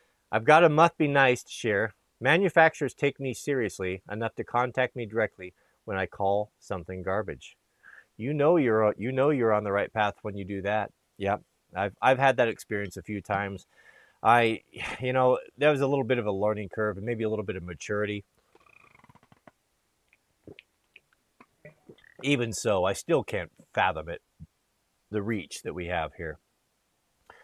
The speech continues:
Back when we had, all had little channels and we were watching Nut and Fancy and looking at gear, doing gear reviews and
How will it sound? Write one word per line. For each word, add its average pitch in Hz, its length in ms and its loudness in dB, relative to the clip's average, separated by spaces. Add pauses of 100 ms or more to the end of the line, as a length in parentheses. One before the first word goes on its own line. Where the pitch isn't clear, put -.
(640)
Back 156 240 4
when 147 140 2
we 135 100 -2
had, 127 200 4
all 131 260 6
had 120 160 2
little 113 240 -4
channels 107 520 -4 (560)
and 107 120 -8
we 117 100 -2
were 107 200 -2
watching 117 360 -4
Nut 113 160 -4
and 98 100 -16
Fancy 110 580 -4
and 80 220 -10 (920)
looking 123 300 -4
at 92 100 -10
gear, 120 300 -4
doing 117 260 -4
gear 113 220 -4
reviews 104 560 -4
and 90 340 -12